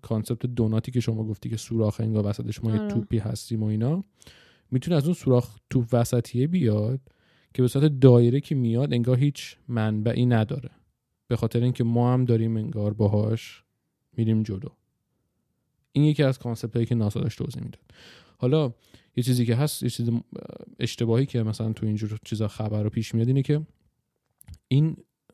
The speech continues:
Speaker 1: ام، دو تا چیزه. این نمیگه که پرلل یونیورس وجود داره، خب؟ و این نمیگه، ولی
Speaker 2: در عین حال
Speaker 1: در عین حال
Speaker 2: تکذیبش هم نمی‌کنه.
Speaker 1: تکذیبش هم نمی‌کنه.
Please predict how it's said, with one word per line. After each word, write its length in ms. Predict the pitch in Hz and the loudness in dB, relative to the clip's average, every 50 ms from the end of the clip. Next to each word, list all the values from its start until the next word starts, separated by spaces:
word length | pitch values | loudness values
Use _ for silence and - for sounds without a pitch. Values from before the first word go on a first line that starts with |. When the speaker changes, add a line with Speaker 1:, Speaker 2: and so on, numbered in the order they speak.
| _ - | _ -8
Speaker 1:
ام، 460 | - 117 110 107 104 107 101 104 113 117 - _ _ _ _ _ _ _ - - | -6 -4 -4 -4 -4 -6 -8 -10 -12 -14 -20 _ _ _ _ _ _ _ -4 0
دو 80 | 143 | 0
تا 120 | 135 127 110 | 2 2 0
چیزه. 320 | - 110 101 101 95 98 - _ _ _ _ _ _ _ | 0 -2 -4 -4 -8 -10 -14 _ _ _ _ _ _ _
این 200 | - 139 147 156 | -2 0 2 4
نمیگه 400 | 156 160 180 180 160 120 110 104 | 4 4 4 4 4 4 2 2
که 140 | 101 - 117 | 0 -2 -6
پرلل 460 | 110 - 117 110 107 107 107 107 107 | -4 -2 -2 0 0 0 -2 -2 -2
یونیورس 440 | 107 113 110 107 101 107 104 - - | -2 -2 -2 0 -2 -2 -2 -2 -4
وجود 220 | 113 104 107 104 107 | -2 -2 -2 -2 -2
داره، 440 | 110 107 104 104 104 104 104 107 - _ _ _ _ _ _ _ _ _ _ _ _ _ _ _ _ _ | -2 -2 0 0 -2 -2 -4 -6 -8 _ _ _ _ _ _ _ _ _ _ _ _ _ _ _ _ _
خب؟ 360 | _ _ - 110 107 117 131 143 147 _ _ _ _ _ _ _ _ _ _ _ _ _ 127 117 117 | _ _ -2 0 0 0 0 -2 -6 _ _ _ _ _ _ _ _ _ _ _ _ _ -6 0 2
و 320 | 120 110 113 110 110 110 113 110 _ _ _ _ _ _ _ _ _ _ _ _ _ _ _ _ _ _ _ _ _ _ _ _ _ _ _ _ _ _ - | 2 2 2 2 0 -2 -4 -8 _ _ _ _ _ _ _ _ _ _ _ _ _ _ _ _ _ _ _ _ _ _ _ _ _ _ _ _ _ _ 0
این 180 | 139 139 143 | 2 4 6
نمیگه، 640 | 143 165 180 190 170 143 120 123 120 120 127 139 147 - _ _ - - _ _ _ - | 8 8 10 10 8 8 6 4 4 4 4 2 0 -2 _ _ -20 -20 _ _ _ 0
ولی 260 | 123 127 143 156 151 - - - - - 131 101 123 123 - - - | 0 2 2 2 0 -4 -8 -18 -16 -14 -12 -12 -12 -12 -14 -16 -12
Speaker 2:
در 220 | - 233 233 233 - - | -10 -8 -8 -8 -8 -8
عین 220 | 240 240 240 233 | -8 -8 -6 -6
حال 100 | 233 233 | -6 -2
Speaker 1:
در 200 | 220 139 131 127 | 2 2 4 4
عین 240 | 127 123 131 135 131 | 4 4 2 4 4
حال 280 | 131 120 135 156 175 180 | 4 4 4 4 4 4
Speaker 2:
تکذیبش 540 | 170 156 147 - 240 247 254 269 277 - - | 4 2 0 -2 -4 -2 -2 -2 -2 -2 -4
هم 160 | 285 285 277 | -4 -4 -4
نمی‌کنه. 400 | 269 277 285 285 254 214 - 131 | -4 -4 -2 -2 -2 -2 -2 -2
Speaker 1:
تکذیبش 380 | 185 185 165 147 151 170 170 180 | 0 2 2 4 4 4 4 4
هم 100 | 170 170 | 4 4
نمی‌کنه. 640 | 170 175 175 151 120 98 - - 107 98 98 104 | 6 6 6 6 4 2 -2 -6 -10 -10 -10 -10